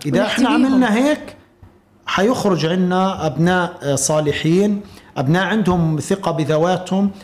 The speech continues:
Speaker 1: أبناء مصطلحين مع ال-، مع المجتمع بكل
Speaker 2: ومع أخطائهم.
Speaker 1: مكوناته ومع أخطائهم.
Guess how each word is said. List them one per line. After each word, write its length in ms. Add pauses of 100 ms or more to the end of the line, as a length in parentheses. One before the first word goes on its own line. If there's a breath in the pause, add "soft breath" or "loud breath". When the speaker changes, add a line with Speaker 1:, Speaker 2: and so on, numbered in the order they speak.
(140 loud breath)
Speaker 1:
أبناء 440
مصطلحين 960
مع 160
ال-، 400
مع 160
المجتمع 720
بكل 680 (220 loud breath)
Speaker 2:
ومع 140
أخطائهم. 520
Speaker 1:
مكوناته 440
ومع 300
أخطائهم. 640